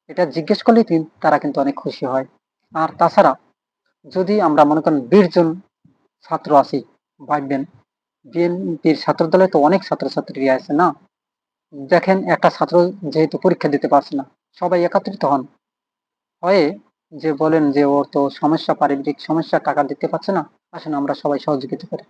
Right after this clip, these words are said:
এভাবে যদি সহযোগিতা করেন, দেখেন দশজন দেখলে আপনাদের অনুকরণ করবে, দেখেন এই বড় ভাই, উম, ভালো কাজ করতেছে, তাকে আমরা নির্বাচিত করব। অতএব এটা তারা করতে পারেনি, ব্যর্থ হয়েছে। অতএব শিবিরের বিজয়, ছাত্র দলের ভরাডুবি।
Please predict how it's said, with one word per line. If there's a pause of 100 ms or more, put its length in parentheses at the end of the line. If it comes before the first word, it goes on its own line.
(260)
এভাবে
যদি
সহযোগিতা
করেন,
দেখেন
দশজন
দেখলে (300)
আপনাদের
অনুকরণ
করবে,
দেখেন
এই
বড়
ভাই, (480)
উম,
ভালো
কাজ
করতেছে,
তাকে
আমরা
নির্বাচিত
করব। (320)
অতএব (1040)
এটা
তারা
করতে
পারেনি,
ব্যর্থ
হয়েছে। (1300)
অতএব (300)
শিবিরের
বিজয়, (260)
ছাত্র
দলের
ভরাডুবি।